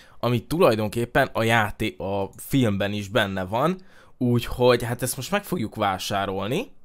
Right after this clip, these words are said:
Ö, be szeretnél költözni? Vagy inkább, vagy inkább az irodában akarsz maradni? Maradok. Viszont megvásároltuk, és elmegyünk oda,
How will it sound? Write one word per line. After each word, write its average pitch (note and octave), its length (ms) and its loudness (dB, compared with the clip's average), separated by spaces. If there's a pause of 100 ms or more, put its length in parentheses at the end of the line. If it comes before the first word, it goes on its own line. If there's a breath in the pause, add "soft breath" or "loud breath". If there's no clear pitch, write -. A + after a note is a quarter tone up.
(680 soft breath)
Ö, - 80 -8 (500)
be G#2+ 100 0
szeretnél C3+ 560 -2
költözni? C#3 920 -4 (260)
Vagy D#2+ 180 -10
inkább, F2 540 -8 (280)
vagy A2+ 260 -8
inkább A2 300 -4
az G#2+ 140 -8
irodában G#2 420 -2
akarsz G2+ 360 -6
maradni? G#2 360 -4
Maradok. A2 720 0 (880 loud breath)
Viszont B2+ 300 2
megvásároltuk, B2 880 2
és C3 240 -4
elmegyünk G#2+ 580 -2
oda, A2+ 400 -2